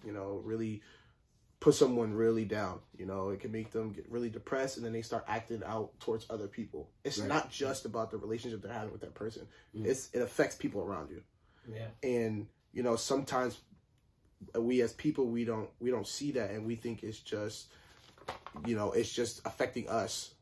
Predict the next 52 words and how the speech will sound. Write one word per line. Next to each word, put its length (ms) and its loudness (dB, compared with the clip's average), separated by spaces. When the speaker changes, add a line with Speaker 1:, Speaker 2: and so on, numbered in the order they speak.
Speaker 1:
but 100 -4
it's 120 -4
really 180 -2
not, 320 -4
you 100 -8
know, 220 -6
you 100 -4
know, 80 -2
'cause 260 -4
I've 200 2
been 160 2
there 160 0
and, 100 -4
and, 340 -4
and 280 -8
in 320 -6
a 20 -6
situation 540 -6
where 320 -4
I, 100 -4
you 100 -6
know, 100 -2
I've 180 -2
done 160 2
that 160 -2
before, 400 -4
you 100 -2
know, 220 0
and 140 -4
I've 200 -4
done 160 0
it 80 -4
to 100 -6
some 160 -4
people 280 -6
that, 260 -6
that 180 -6
care 160 4
about 260 0
me 160 -6
personally. 460 -4
And, 420 0
you 80 -2
know, 80 4
that's 200 2
not 180 0
fair 200 -2
to 120 -12
do 120 -6
that 160 -10
to 80 -8
them, 180 -12